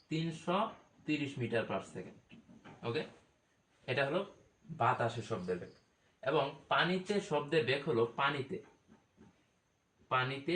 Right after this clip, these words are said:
শব্দের বেগ হলো, আপনার এটাকে বলা যেতে পারে, তো দেখো পানিতে শব্দের বেগ হলো, পানিতে শব্দের বেগ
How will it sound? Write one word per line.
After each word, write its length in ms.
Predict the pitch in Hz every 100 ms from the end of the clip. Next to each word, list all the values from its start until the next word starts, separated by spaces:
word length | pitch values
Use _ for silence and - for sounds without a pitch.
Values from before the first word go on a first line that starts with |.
| 190 -
শব্দের 320 | 127 127 117
বেগ 120 | 123 131 165
হলো, 180 | 113 147 190 - _ - - _ _ _ _ - _ 113
আপনার 220 | 110 120 113
এটাকে 200 | 113 113
বলা 140 | 113 107
যেতে 140 | 104 107
পারে, 120 | 107 - _ - _ _ _ _ _ _ _ _ - _ _
তো 40 | 135 170
দেখো 220 | 175 156 185 -
পানিতে 380 | 151 165 185 208 202 180
শব্দের 320 | 165 180 165
বেগ 140 | 156 -
হলো, 200 | 175 131 120 - - - - - - _ _ _ - - - _ _ 131
পানিতে 340 | 131 151 175 156
শব্দের 300 | 143 127 127 110
বেগ 140 | -